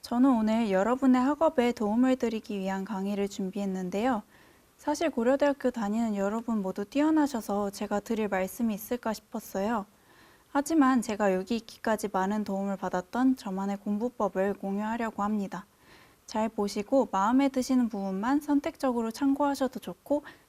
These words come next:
아니면 그대로 따라하셔도 좋을 것 같습니다. 백 퍼센트 확실한 A뿔 받으시고 기분 좋은 대학생활 하시기를 응원하며 강의 시작하도록 하겠습니다.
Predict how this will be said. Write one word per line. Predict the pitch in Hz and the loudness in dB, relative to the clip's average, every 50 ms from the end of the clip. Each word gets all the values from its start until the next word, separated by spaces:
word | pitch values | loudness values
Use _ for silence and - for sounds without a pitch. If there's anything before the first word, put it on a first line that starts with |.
| _ | _
아니면 | - 196 202 208 202 202 196 | -4 -2 -2 0 -2 -2 -2
그대로 | 196 - 220 - 247 240 214 208 208 | -4 -4 -2 -2 0 0 0 -2 -2
따라하셔도 | - 240 254 285 294 294 294 277 262 233 - 196 | -2 -2 0 0 0 0 -2 -2 -4 -4 -4 -6
좋을 | - - 196 202 | -6 -4 -4 -6
것 | 196 - - 185 | -6 -6 -8 -8
같습니다. | 185 180 - - - 196 180 175 170 - 214 - _ _ _ _ _ - _ _ _ _ _ _ _ _ | -8 -8 -8 -8 -6 -6 -4 -6 -8 -10 -14 -16 _ _ _ _ _ -20 _ _ _ _ _ _ _ _
백 | - 226 214 - | -8 -8 -6 -2
퍼센트 | - 320 330 330 339 302 285 - 254 247 247 | -2 0 2 4 4 2 4 4 6 6 6
확실한 | 240 277 277 - - - 311 302 269 247 214 | 6 4 0 -2 -2 -2 0 2 2 2 2
A뿔 | 190 190 196 196 - - 208 202 | 2 0 -2 -2 -2 -2 -2 0
받으시고 | - 190 190 - 196 185 - 202 - - 262 208 196 - | 0 -2 -2 -2 -6 -6 -6 -4 0 0 0 0 0 -4
기분 | - 214 196 208 214 208 | -8 -8 -6 -4 -4 -4
좋은 | - 208 202 214 220 208 | -4 -4 -2 -2 -2 -2
대학생활 | 196 196 190 190 202 - - 214 202 196 196 208 | -2 -2 -4 -4 -4 -4 -4 -2 -2 -2 0 -2
하시기를 | 220 220 - 247 220 - 220 208 202 196 190 - | -2 -2 -4 -6 -6 -6 -6 -4 -4 -6 -6 -6
응원하며 | 202 196 196 190 185 180 180 190 240 247 208 190 - _ | -4 -4 -2 -2 -2 -4 -2 -2 -2 -2 -2 -4 -10 _
강의 | - 208 190 190 196 | -10 -6 -6 -6 -6
시작하도록 | 196 - - 247 240 - - 220 - 202 190 208 - - - | -8 -8 -8 -10 -8 -6 -8 -6 -4 -4 -6 -6 -6 -8 -6
하겠습니다. | 226 226 226 - - - 185 170 277 - - | -6 -6 -8 -8 -8 -8 -6 -8 -8 -12 -16